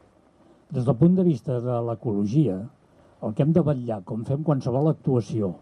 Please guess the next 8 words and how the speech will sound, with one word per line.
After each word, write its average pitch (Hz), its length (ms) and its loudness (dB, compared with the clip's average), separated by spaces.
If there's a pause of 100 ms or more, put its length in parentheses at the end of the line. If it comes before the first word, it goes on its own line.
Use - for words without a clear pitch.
(380)
en 110 160 -2
un 120 140 0
espai, 98 400 0 (500)
és 120 240 4
veure 139 380 4 (180)
si - 240 -6
fem 139 240 2
malbé 123 380 4